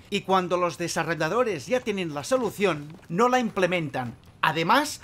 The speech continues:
lo dicen públicamente que no la implementan. Y para colmo, amenazan de expulsar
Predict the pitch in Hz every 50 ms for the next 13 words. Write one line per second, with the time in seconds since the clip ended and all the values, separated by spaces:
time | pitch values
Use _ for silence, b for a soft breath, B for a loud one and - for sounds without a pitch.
0 | - - - 175 180 - 269 - 254 254 208 165 - 269 277 269 254 - - 170
1 | 214 262 240 226 - 151 131 165 156 151 147 143 135 123 139 147 147 135 131 123
2 | 120 120 127 - - 202 185 - 269 269 269 262 - 226 226 208 185 190 226 233
3 | B B B B B - - 175 170 165 175 175 190 220 233 226 247 247 226 220
4 | 214 214 - - 202 196 165 - 190 185 170 156